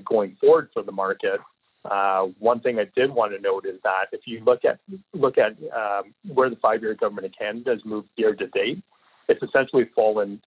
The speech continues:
you know, hundred and thirty-three basis points. So right now it's floating around, you know,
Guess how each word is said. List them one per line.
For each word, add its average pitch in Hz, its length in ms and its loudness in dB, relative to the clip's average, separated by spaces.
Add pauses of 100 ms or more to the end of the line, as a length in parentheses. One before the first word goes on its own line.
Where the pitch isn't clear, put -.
(100)
you 120 60 -6
know, 98 60 2
hundred 120 300 -2
and 107 120 -8
thirty-three 107 460 -4
basis 98 360 -2
points. 95 260 -2
So 101 100 0
right 110 220 2
now 101 320 2 (340)
it's 113 180 0
floating 117 280 4
around, 98 340 0
you 104 80 -4
know, 90 220 -4